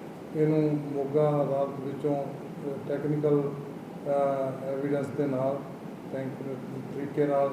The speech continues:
ਇਹਨੂੰ ਗ੍ਰਿਫਤਾਰ ਕੀਤਾ। ਇਸ ਦੇ, ਇਹਨਾਂ ਦੇ ਤਿੰਨਾਂ ਦੇ ਕਬਜ਼ੇ ਕੋਲੋਂ, ਕਬਜ਼ੇ ਵਿੱਚੋਂ ਤੇ ਇੱਕ ਬੱਤੀ ਬੋਰ ਪਿਸਟਲ, ਛੇ ਜਿੰਦਾ ਰਾਉਂਡ, ਦੋ ਬਾਰਾਂ ਬੋਰ ਦੀਆਂ ਰਾਈਫਲਾਂ ਬਰਾਮਦ ਹੋਈਆਂ ਨੇ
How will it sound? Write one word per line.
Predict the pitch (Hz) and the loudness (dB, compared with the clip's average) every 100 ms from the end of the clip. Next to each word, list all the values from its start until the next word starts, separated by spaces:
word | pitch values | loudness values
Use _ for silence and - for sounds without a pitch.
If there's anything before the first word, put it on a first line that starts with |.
| 143 | 0
ਇਹਨੂੰ | 147 147 | 0 2
ਗ੍ਰਿਫਤਾਰ | 135 - 147 | 2 2 0
ਕੀਤਾ। | - 147 151 | 0 0 2
ਇਸ | 151 147 143 131 | 2 2 -2 -2
ਦੇ, | 143 151 147 147 | 0 2 2 2
ਇਹਨਾਂ | 151 165 | 4 4
ਦੇ | 160 156 - - - - | 4 0 -4 -10 -12 -2
ਤਿੰਨਾਂ | 151 156 175 | 2 4 6
ਦੇ | 170 | 6
ਕਬਜ਼ੇ | 156 131 139 | 4 2 2
ਕੋਲੋਂ, | 135 135 139 139 - - - | 0 0 -2 -4 -6 -10 -2
ਕਬਜ਼ੇ | 147 127 143 | 0 2 2
ਵਿੱਚੋਂ | 143 - 135 131 131 - - - - - - - - | 0 -2 -4 -4 -6 -10 -10 -12 -10 -12 -12 -10 0
ਤੇ | 147 151 | 4 4
ਇੱਕ | 147 | 4
ਬੱਤੀ | 143 143 143 156 | 4 4 4 6
ਬੋਰ | 151 147 - | 6 4 2
ਪਿਸਟਲ, | 151 139 - 156 151 - - - | 0 2 4 4 2 -2 -6 4
ਛੇ | 147 147 | 8 8
ਜਿੰਦਾ | 143 143 147 143 | 6 2 4 4
ਰਾਉਂਡ, | 135 147 147 147 - - - | 4 2 0 -2 -8 -10 0
ਦੋ | 135 147 | 8 10
ਬਾਰਾਂ | 147 143 143 143 | 10 8 8 6
ਬੋਰ | 139 139 135 | 4 2 2
ਦੀਆਂ | 143 143 143 - - - - 147 | 0 0 -2 -6 -10 -10 -4 2
ਰਾਈਫਲਾਂ | 135 127 143 | 2 4 2
ਬਰਾਮਦ | 131 127 123 120 | 4 2 2 0
ਹੋਈਆਂ | 127 143 156 | 0 2 4
ਨੇ | 165 | 2